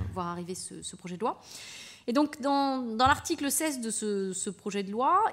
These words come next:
il est, euh, prévu que l'obligation donc de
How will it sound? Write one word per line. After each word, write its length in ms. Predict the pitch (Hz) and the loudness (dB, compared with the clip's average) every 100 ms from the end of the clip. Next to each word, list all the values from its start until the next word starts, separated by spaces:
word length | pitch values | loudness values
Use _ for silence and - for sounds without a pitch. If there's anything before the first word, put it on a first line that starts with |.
| - | 0
il 160 | 254 | 0
est, 280 | 294 285 - | 0 0 -2
euh, 640 | 180 180 180 190 - - - - | -2 -2 -2 -4 -6 -8 -10 -14
prévu 420 | - 247 214 294 453 - | -2 -2 2 2 2 0
que 80 | 285 | -2
l'obligation 800 | 320 277 254 254 247 - 262 247 | 0 0 0 0 0 0 -2 -2
donc 180 | 185 | -2
de 280 | 165 - - | -6 -8 -10